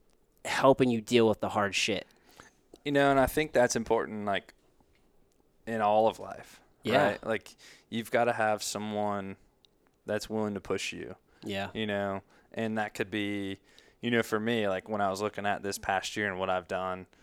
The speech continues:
Speaker 2: um, 'cause commercial real estate, all it is is sales, really.
Speaker 1: Yeah.
Speaker 2: I mean, it's just another sales job.
Speaker 1: It's
Speaker 2: And so I look
Speaker 1: relationships.
Speaker 2: back and I'm like, "All right, what did I do? Did I have the right behaviors?" I'm like, I was like, "I, I need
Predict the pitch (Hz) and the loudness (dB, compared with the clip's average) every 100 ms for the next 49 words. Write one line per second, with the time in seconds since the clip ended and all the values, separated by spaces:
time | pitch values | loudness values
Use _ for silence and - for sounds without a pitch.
0 | _ _ _ _ - 92 95 90 90 87 | _ _ _ _ -10 -6 -6 -6 -8 -12
1 | - _ _ - 123 110 - 175 190 123 | -20 _ _ -6 -4 -4 -6 -4 -2 0
2 | 107 - 92 104 107 92 85 92 - 85 | 0 0 2 4 4 2 -4 -6 -4 -6
3 | - - - - - 127 135 104 110 110 | -8 -12 -14 -12 0 4 4 2 -2 -2
4 | 113 139 - 117 107 98 87 87 - 69 | -2 -4 -4 -2 -2 -2 -6 -8 -10 -10
5 | 69 - 95 101 104 107 107 107 127 143 | -8 -8 -8 -4 -2 2 2 4 2 2
6 | 123 120 117 - 101 98 98 92 - _ | 0 0 0 -2 -6 -4 -4 -6 -8 _
7 | _ 104 92 92 139 156 127 113 107 110 | _ -4 -2 2 2 2 0 -2 -2 0
8 | 110 104 101 110 107 104 98 104 104 98 | 0 0 0 0 -2 -2 -2 -2 -2 -4
9 | 95 92 92 90 - - - 101 92 - | -4 -6 -8 -10 -14 -20 -14 -12 -10 -12
10 | _ _ _ _ _ _ _ _ _ _ | _ _ _ _ _ _ _ _ _ _
11 | _ _ 110 104 101 - - 104 - 113 | _ _ -4 -4 -6 -10 -12 -10 -6 -6
12 | 170 175 127 | -4 -6 -6